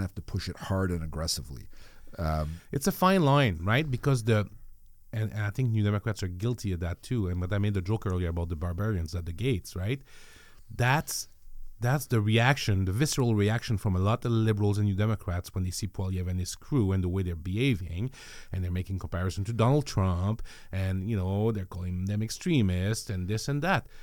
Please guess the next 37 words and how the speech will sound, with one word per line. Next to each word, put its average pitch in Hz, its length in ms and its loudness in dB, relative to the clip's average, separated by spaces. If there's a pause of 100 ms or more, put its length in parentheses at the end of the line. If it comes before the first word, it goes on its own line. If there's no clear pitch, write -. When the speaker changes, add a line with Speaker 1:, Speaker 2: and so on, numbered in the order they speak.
(140)
Speaker 2:
But, 113 160 -2 (300)
you 160 100 0
know, 131 180 2
the 135 120 -4
same 208 240 4
way 196 120 4
when 151 260 4
Republican 131 520 2
voters 113 300 2
and 104 220 0
some 113 360 0
moderate 113 360 0
Democrat 107 320 -2
voters 98 300 0
voted 101 220 -2
for - 120 -12
Trump, 170 400 -4 (760)
uh, 107 340 2 (440)
when 185 220 2
you 240 80 0
tell 202 240 0
people 107 540 2
that 101 200 -2 (140)
their 160 180 2
favorite 151 400 -2
candidate 135 560 0
is 107 160 -4
scary, 147 840 6 (320)
is 107 340 0
dangerous, 143 920 4 (260)
is 107 220 -4
stupid, 147 1000 8 (140)
Speaker 1:
Yeah. 82 100 0
Speaker 2:
is 113 160 2
this 143 220 4
and 117 160 2
that 165 400 4